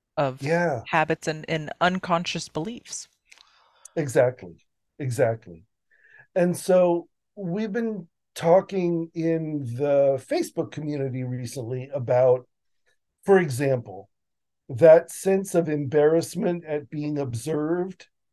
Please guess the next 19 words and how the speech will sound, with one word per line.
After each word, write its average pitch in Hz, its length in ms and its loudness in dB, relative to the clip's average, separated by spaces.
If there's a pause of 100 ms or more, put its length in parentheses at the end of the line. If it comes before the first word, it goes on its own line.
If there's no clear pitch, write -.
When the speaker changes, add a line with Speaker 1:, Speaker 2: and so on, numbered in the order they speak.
(120)
Speaker 1:
Mm-hmm. 170 220 -6
Speaker 2:
while 165 260 6
doing 175 560 0
your 170 380 4
atheopagan 170 720 -2
practice, 165 680 -6 (600)
you 139 80 -4
know, 135 200 0
even 156 240 -2
having 160 300 0
someone 160 340 0
in 156 60 -4
the 143 100 0
house 165 920 2
or 117 500 -6 (460)
just 226 320 -6 (640)
kinda, 175 400 0 (800)
you 151 80 -4
know, 127 360 -2